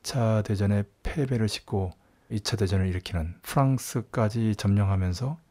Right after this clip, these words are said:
마치 독일 인민들에게 신처럼 숭상받게 되는 그런 히틀러의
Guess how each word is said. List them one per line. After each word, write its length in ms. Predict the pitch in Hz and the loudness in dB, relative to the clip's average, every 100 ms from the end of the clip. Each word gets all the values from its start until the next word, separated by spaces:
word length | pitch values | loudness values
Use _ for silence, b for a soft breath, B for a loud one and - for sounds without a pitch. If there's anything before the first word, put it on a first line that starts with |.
| _ - | _ -6
마치 280 | 95 - 101 | -4 -2 -2
독일 260 | 101 98 95 | 0 0 2
인민들에게 640 | 92 90 90 90 95 92 | 2 0 -2 -2 -2 -2
신처럼 840 | - - 147 - 135 117 107 110 | -4 -2 -2 0 0 2 2 0
숭상받게 960 | 113 - 147 127 120 127 117 104 - 101 | -4 -4 0 2 2 2 2 0 -2 -4
되는 320 | 95 87 87 - _ | -2 -4 -6 -14 _
그런 960 | - 113 127 139 131 127 123 117 110 107 | 0 4 6 6 6 4 4 4 2 2
히틀러의 920 | - 139 139 117 107 101 101 104 120 | -2 -2 0 2 4 4 2 2 0